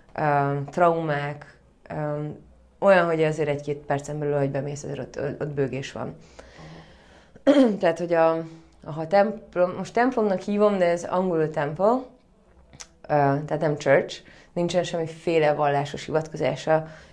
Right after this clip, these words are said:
ö, és nem is kell úgy tekinteni rá, viszont mégiscsak egy szent hely.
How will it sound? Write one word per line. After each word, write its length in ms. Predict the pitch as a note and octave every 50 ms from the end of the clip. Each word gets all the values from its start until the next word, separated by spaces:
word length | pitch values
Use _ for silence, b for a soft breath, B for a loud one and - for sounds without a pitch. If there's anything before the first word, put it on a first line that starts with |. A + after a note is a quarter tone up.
| B B - -
ö, 380 | - D#3+ D3+ D3+ D3+ D3 D3 D3 - - - - _ - - G2+ C#3+ C#3+ - - - - - - - - - -
és 160 | - - -
nem 100 | - D#3+
is 100 | D3+ D3+
kell 140 | - E3 D3+
úgy 220 | D#3 E3 D#3+ D#3+ - -
tekinteni 440 | - D#3 - D#3 D#3 D3+ D#3+ D#3+ D#3+
rá, 220 | E3 F3+ F#3 F3+ - D#3
viszont 280 | D#3 D3+ - D#3 D3+ C#3+
mégiscsak 400 | F3 D#3 - - - - F3+ -
egy 120 | - -
szent 280 | - E3+ D#3+ - D#3 D#3
hely. 320 | D#3 E3 F#3+ G#3+ A3 -